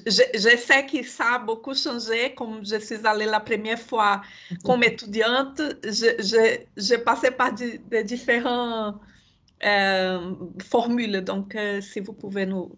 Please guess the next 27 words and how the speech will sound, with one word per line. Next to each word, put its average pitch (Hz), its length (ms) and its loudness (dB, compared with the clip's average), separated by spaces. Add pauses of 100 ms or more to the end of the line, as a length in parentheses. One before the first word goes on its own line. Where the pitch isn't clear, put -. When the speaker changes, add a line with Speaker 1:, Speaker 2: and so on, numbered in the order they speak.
(120)
Speaker 1:
nous 196 240 -6
parler. 185 320 -4
Speaker 2:
Et, 160 380 -4
et, - 20 0
et 202 40 -2
bon, 190 320 4
s'il 185 360 -4
y 190 40 4
a 190 120 4
quelqu'un 180 560 0
qui, 170 420 -8
qui 175 140 -4
veut 165 160 0
venir, 175 420 2 (140)
il 226 200 -2
faut 180 220 6
écrire 214 680 0
à, 175 400 2
au, - 760 -2 (400)
au, 135 280 2
à, 139 120 4
à 117 640 -2
la 123 540 -4 (100)
camp 175 260 4
archéologique 165 800 0
de 165 240 -2
Mertola 180 580 -2